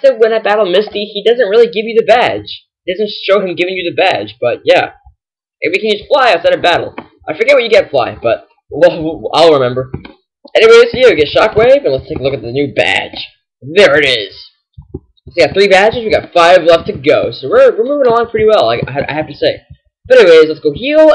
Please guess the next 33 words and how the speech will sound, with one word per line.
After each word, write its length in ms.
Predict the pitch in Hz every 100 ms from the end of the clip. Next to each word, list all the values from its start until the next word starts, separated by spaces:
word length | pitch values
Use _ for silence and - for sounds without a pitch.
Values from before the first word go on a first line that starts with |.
| -
and 320 | 165 165 160
I'm 80 | 170
gonna 160 | 156
go 180 | 131 127
put 200 | - 165
my 320 | 127 120 120 -
worthless 500 | 143 139 127 123 -
Meowth 320 | 131 135 123
in 140 | 135 135
the 80 | 123
P 240 | 165 131
C 220 | 131 156
'cause 120 | 156
I 60 | 131
only 160 | 131 123
got 160 | 131
it 60 | 120
for 120 | - -
cut. 240 | 107 147 - - - - - -
Um, 400 | 165 170 175 165
and 100 | 160
I'm 100 | 196
gonna 100 | 214
explain 320 | 165 - 175
what 100 | 170
I'm 60 | 151
gonna 120 | 147
be 120 | 135
doing 160 | 143 131
in 80 | 117
the 80 |
next 140 | 117 -
part. 260 | 113 110